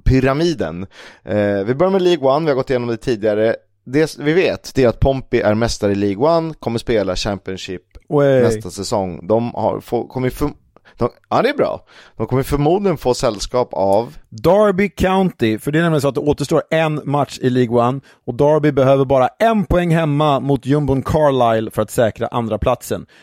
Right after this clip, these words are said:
Speaker 2: De ligger ju tre pinnar för Bolton Wanderers, och Bolton möter Peterborough borta. Så det är ju i princip omöjligt, men sjukare saker har ju hänt. Eh, jag hoppas ju på Derby, så jag skulle bli glad.
Speaker 1: Ja, men det hade varit kul. De, de förtjänar en plats där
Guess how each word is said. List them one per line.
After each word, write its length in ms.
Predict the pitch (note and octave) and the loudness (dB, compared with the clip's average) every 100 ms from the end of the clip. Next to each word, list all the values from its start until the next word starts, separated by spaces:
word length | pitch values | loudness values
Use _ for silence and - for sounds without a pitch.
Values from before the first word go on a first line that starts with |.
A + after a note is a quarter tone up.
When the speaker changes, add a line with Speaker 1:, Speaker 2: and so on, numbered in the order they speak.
| _ | _
Speaker 2:
De 160 | - G#2 | -8 -2
ligger 220 | A2 G#2 | -2 0
ju 180 | G#2+ G#2 _ _ - | -2 -2 _ _ -4
tre 300 | D#3 C#3+ C#3 - | -2 2 0 0
pinnar 300 | A#2+ A2+ G#2+ | -4 -2 -4
för 300 | G2+ - G#2 | -4 -2 -2
Bolton 420 | G2 A#2+ F3 F3 D3 | 0 0 0 0 0
Wanderers, 480 | C#3 C3 B2+ A#2+ | 0 2 2 2
och 100 | - | -4
Bolton 400 | A2 G2+ G#2 G#2 | -4 -4 -4 -8
möter 400 | G2 F#2 - F#2+ - - | -6 -6 -4 -6 -4 -2
Peterborough 420 | C3+ - G#2 F#2+ | -2 -2 -6 -2
borta. 380 | A2 - G#2+ - | -4 -2 -6 -6
Så 440 | - F#2 G2 F#2+ - | -8 -6 -4 -4 -6
det 140 | G#2+ | -6
är 140 | G#2 G2 | -4 -4
ju 380 | G2+ G#2+ G#2+ | -4 0 2
i 60 | C#3+ | 2
princip 520 | - F#3+ E3 E3 B2+ - - - - _ _ | 2 0 2 2 2 0 -6 -6 -20 _ _
omöjligt, 520 | C#3 B2+ G#2 A2 G#2+ | 0 2 2 2 0
men 260 | B2 A#2+ A#2+ | -2 -2 -4
sjukare 380 | - A#2+ - G#2+ | -2 -2 0 0
saker 280 | G#2 G2 F#2+ | 0 -2 -2
har 160 | G#2+ | 2
ju 80 | A2+ | 2
hänt. 380 | C3+ C3+ F2+ D#2+ _ - _ | 2 0 -4 -14 _ -20 _
Eh, 760 | - F2+ E2+ E2 E2 - - D3+ | -12 -10 -8 -8 -10 -10 -10 -4
jag 80 | C#3 | -2
hoppas 220 | B2 G#2+ | 0 -2
ju 40 | |
på 80 | A2+ | -2
Derby, 340 | G#2 F#2 F2 F2+ | -2 -2 -6 -6
så 120 | A2+ | -4
jag 200 | G#2 G2+ | -4 -4
skulle 140 | A2 | -6
bli 100 | G#2+ | -6
glad. 220 | G2+ - - - - | -6 -8 -14 -16 -2
Speaker 1:
Ja, 100 | B2+ | 0
men 140 | E3+ | 2
det 100 | G3 | 2
hade 140 | D3+ | 0
varit 180 | F#2 F2+ | -2 -4
kul. 180 | - F2 | -4 -2
De, 200 | G2+ G2+ | -2 -2
de 120 | - F#2+ | -6 -4
förtjänar 440 | F2+ - C#2+ C2+ | -6 -4 -6 -8
en 60 | B1+ | -2
plats 340 | - - - | -2 -2 -8
där 260 | - D2 | -6 -6